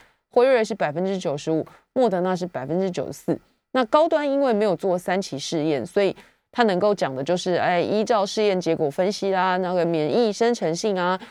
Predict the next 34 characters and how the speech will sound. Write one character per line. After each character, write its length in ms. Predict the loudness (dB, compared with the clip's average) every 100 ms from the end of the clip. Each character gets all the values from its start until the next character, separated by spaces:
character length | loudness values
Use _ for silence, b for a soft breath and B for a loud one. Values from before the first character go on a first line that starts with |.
| B
还 100 | 0
有 100 | 2
恢 260 | 2 2 2
复 280 | 2 0 2
者 200 | 0 0
血 220 | -2 -4
清 220 | -2 -2
综 180 | 0 0
合 100 | 0
抗 160 | -2 -2
体 140 | -2
数 160 | -2 -2
据 160 | 0
啊， 240 | 0 0 -4 B B -2
已 120 | 0
经 180 | 2 2
获 180 | 2
得 120 | 2 2
E 160 | 2
U 140 | 2 2
A 100 | 0
疫 120 | 0
苗 180 | -2 -4
产 180 | -6
生 220 | -2 -2 0
保 220 | -2 0
护 160 | 0
力 120 | 0 0
关 160 | 0
联 160 | 0 -2
指 120 | -2
标 360 | 0 2 2 0 B B _
比 180 | -6 -2
对， 320 | 2 2 0